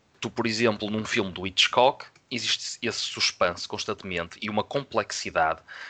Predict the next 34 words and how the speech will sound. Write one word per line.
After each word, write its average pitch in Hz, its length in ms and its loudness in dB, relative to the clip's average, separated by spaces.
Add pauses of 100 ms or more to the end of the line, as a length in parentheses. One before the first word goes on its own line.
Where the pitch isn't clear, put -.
(240)
mas 139 400 4 (340)
tu 139 120 -4
vais 143 300 6
tendo 110 460 -2 (600)
maneiras 117 840 0
de 107 260 -8
te - 180 -12
interessares - 840 0 (300)
pela 131 280 -4
história 107 360 0
e 98 40 -6
pelos 98 260 -8
personagens, 113 640 0
ao 135 60 0
mesmo 127 220 -6
tempo 135 240 -8
que - 100 -14
vais 131 200 4
percebendo 131 480 -4
as 131 120 0
coisas 139 560 -2 (920)
com 190 340 6 (120)
muita 190 460 -2
ou 185 40 2
pouca 185 320 -2 (200)
complexidade, 180 680 0
mas 143 100 -6
vais 170 160 0
percebendo. 147 540 -6
E 151 80 -6
o 165 60 -4
Tenet, 185 420 0
às 143 160 2
vezes, 98 460 -4